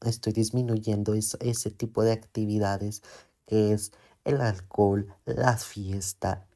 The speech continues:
l-, la cantidad ex-, excesiva de personas,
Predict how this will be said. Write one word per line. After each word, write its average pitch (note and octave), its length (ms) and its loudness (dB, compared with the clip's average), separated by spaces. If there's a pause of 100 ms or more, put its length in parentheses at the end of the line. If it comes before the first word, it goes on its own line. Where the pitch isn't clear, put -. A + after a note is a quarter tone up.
(120)
l-, G#2+ 420 -2
la A#2 240 0
cantidad A2 400 0
ex-, - 280 -6
excesiva G#2+ 640 -2
de G2+ 80 0
personas, G#2 540 -4